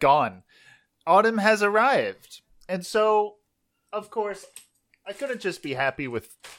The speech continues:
pumpkin spice moonshine. Because finally,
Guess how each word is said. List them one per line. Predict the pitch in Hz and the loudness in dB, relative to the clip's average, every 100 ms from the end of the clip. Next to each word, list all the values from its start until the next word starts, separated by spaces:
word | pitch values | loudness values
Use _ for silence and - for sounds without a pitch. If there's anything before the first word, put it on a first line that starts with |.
| _ _ _ | _ _ _
pumpkin | 190 185 156 120 | -4 -4 -8 -12
spice | - 143 113 - | -6 -4 -4 -8
moonshine. | 120 175 - - - _ _ _ _ _ _ _ _ _ _ _ | -12 -12 -12 -18 -20 _ _ _ _ _ _ _ _ _ _ _
Because | 175 170 170 | -2 -2 -4
finally, | - 190 208 147 101 | 0 0 2 -2 -4